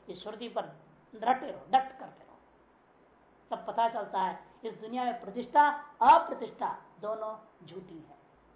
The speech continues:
आप जो हैं वही सत्य है। सब मतलब से आते हैं, अब उनकी मतलब सिद्ध हुई हमारे द्वारा तो कहने लगे ये बड़ा प्रतिष्ठित है, इनके, इन्होंने अपने पन्ना लिख कर दे दिया,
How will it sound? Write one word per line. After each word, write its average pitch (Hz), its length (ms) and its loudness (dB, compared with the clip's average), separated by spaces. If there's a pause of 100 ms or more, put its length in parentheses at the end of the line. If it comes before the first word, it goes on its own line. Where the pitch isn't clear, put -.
(300)
आप 175 300 0
जो 214 120 -6
हैं 240 360 -6 (120)
वही 185 220 -8
सत्य - 140 -20
है। - 280 -20 (640)
सब 214 220 -6
मतलब 233 420 -2
से 214 100 -8
आते - 260 -14
हैं, - 100 -20 (760)
अब - 100 -16
उनकी 240 240 -8
मतलब 269 320 2
सिद्ध 294 240 -6
हुई 294 360 -4 (120)
हमारे 277 380 2
द्वारा 285 280 -2 (340)
तो 262 120 2
कहने 240 240 -4
लगे 226 120 -4
ये 214 180 -6
बड़ा 185 280 -6
प्रतिष्ठित 208 540 -14
है, - 380 -4
इनके, 208 260 -8
इन्होंने 220 340 -10
अपने 196 380 -8 (340)
पन्ना 202 440 -12
लिख 196 220 -12
कर 208 60 -16
दे 190 220 -4
दिया, - 460 0